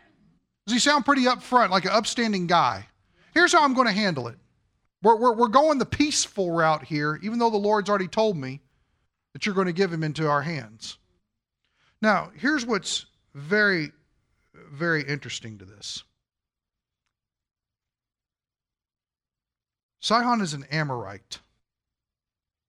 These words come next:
He, he's not related to Abraham, which means that he's fair game. And the reason is,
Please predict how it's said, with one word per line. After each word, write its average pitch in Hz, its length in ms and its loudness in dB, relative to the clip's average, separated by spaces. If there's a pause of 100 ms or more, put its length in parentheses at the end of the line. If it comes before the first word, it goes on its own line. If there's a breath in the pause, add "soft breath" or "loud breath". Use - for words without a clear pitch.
(120)
He, 131 180 -20
he's 156 200 -6
not 190 260 0
related 147 460 -4 (1080)
to 120 180 -12
Abraham, 104 460 -12 (1400)
which 156 240 -4
means 156 580 -4 (300)
that 147 100 -4
he's 143 180 -4
fair 147 280 -2
game. 117 360 -10 (1300)
And 165 140 -4
the 156 80 0
reason 165 420 -2
is, 170 580 -4